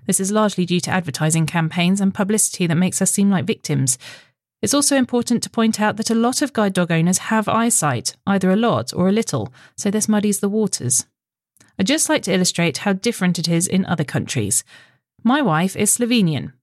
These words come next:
There, people tend to have guide dogs if they are totally blind,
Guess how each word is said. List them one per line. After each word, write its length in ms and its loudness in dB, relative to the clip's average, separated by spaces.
There, 320 0
people 360 -2
tend 220 0
to 60 -8
have 200 -2
guide 220 0
dogs 220 -2
if 120 -2
they 100 2
are 80 2
totally 460 -2
blind, 400 -2